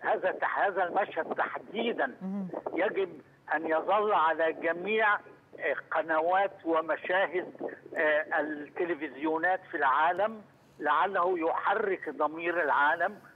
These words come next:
Speaker 1: والد-، ويحرك المجتمع الدولي نحو، كما ذكرنا، عمل جاد هذه المرة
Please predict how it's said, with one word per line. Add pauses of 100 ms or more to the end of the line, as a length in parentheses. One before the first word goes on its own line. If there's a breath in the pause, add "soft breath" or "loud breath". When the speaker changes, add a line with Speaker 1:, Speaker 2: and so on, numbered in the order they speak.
(180 loud breath)
Speaker 1:
والد-،
ويحرك
المجتمع
الدولي (500 loud breath)
نحو، (360)
كما
ذكرنا، (260 loud breath)
عمل
جاد
هذه
المرة